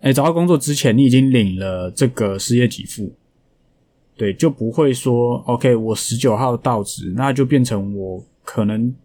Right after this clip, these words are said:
如果政府在拨款前发现你找到工作了，他可能就会把你的失业给付拿掉。啊，这是我同事跟我分享的啦。然后好像说，之后如果你找到工作了，还会有一个什么就业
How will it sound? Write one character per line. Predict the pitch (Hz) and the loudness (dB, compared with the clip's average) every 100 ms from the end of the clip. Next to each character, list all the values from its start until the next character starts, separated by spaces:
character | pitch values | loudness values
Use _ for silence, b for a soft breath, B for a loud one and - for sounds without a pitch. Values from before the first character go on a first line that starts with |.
| - | -4
如 | 127 | 0
果 | 131 | 0
政 | 120 147 123 | 2 0 0
府 | - | -4
在 | 101 123 | -2 -2
拨 | 131 131 | 0 0
款 | 131 120 98 | 0 -2 -4
前 | - 98 | -4 -6
发 | 101 120 | -4 -2
现 | 127 110 | 0 0
你 | 104 | 0
找 | 98 | -2
到 | 110 | -2
工 | 113 113 | -2 -4
作 | 123 110 | -2 -2
了， | 101 | -2
他 | 127 | -4
可 | 127 104 | -2 -4
能 | 90 95 | -4 -4
就 | 120 110 | -2 0
会 | 117 110 - _ _ _ _ _ _ _ | 0 -2 -4 _ _ _ _ _ _ _
把 | - 117 | -6 -2
你 | 120 | 0
的 | 107 101 98 90 90 - _ _ | 0 -2 -4 -8 -10 -14 _ _
失 | - - | -10 0
业 | 127 | 0
给 | 101 | 0
付 | 107 107 | -6 -6
拿 | 90 90 | -6 -4
掉。 | 104 87 - | -6 -6 -8
啊， | 156 | -4
这 | 185 | 2
是 | 220 | 4
我 | 127 101 | 4 0
同 | - 110 | -2 -2
事 | 143 | 2
跟 | 120 | 2
我 | |
分 | 90 101 | 0 -4
享 | 101 - - | -4 -8 -10
的 | 95 | -18
啦。 | - _ _ _ _ _ - | -20 _ _ _ _ _ -4
然 | 127 | -2
后 | |
好 | 156 | 0
像 | 139 165 | -2 -2
说， | - 165 165 175 _ _ _ _ _ _ _ _ _ - | 0 2 2 -2 _ _ _ _ _ _ _ _ _ -12
之 | 175 185 | 0 2
后 | 196 214 175 143 127 | 4 2 2 2 2
如 | 135 | 2
果 | 170 | 4
你 | 139 | 4
找 | 135 113 | 4 2
到 | 139 | 2
工 | 139 | 2
作 | 147 143 | 4 2
了， | |
还 | 113 | 2
会 | 123 156 | 4 4
有 | 104 | 4
一 | |
个 | 107 | 0
什 | 113 | -2
么 | 104 | -2
就 | - 170 127 | 2 4 4
业 | 139 151 135 117 107 98 95 92 | 4 4 4 2 0 0 -2 -4